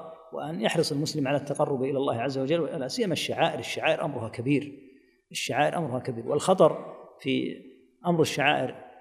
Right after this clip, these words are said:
أنها إذا تركت قد تخبو ولا يعرفها الناشئة، الناشئة قد لا يعرفونها. يعني لو توارد الناس كلهم على أن لا يضحوا وإنما يوكلون، ما الذي يحدث؟ تنشأ ناشئة من هؤلاء الصغار لا يدرون بالنحر يوم العيد،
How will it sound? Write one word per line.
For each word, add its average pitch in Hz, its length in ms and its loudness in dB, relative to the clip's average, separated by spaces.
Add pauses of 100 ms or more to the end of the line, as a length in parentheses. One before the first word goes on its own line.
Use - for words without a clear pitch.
(160)
أنها 151 460 2
إذا 160 120 4
تركت 196 420 4
قد 175 240 2
تخبو 220 500 8
ولا 247 160 10
يعرفها 139 440 6
الناشئة، 135 500 -2 (960)
الناشئة 185 380 6
قد 226 180 6
لا 202 80 10
يعرفونها. 113 580 4
يعني 123 200 0
لو 160 200 6 (380)
توارد 180 380 10
الناس 160 480 6
كلهم 113 380 0 (600)
على 151 280 6
أن 160 60 4
لا 208 100 10
يضحوا 165 500 6 (480)
وإنما 190 300 6
يوكلون، 160 560 6 (400)
ما 208 100 8
الذي 240 240 10
يحدث؟ - 380 4 (320)
تنشأ 226 320 8
ناشئة 156 400 2
من 151 140 -2
هؤلاء 160 300 4
الصغار 175 540 2
لا 311 240 8
يدرون 240 320 8
بالنحر 170 360 4
يوم 165 160 0
العيد، 98 240 -8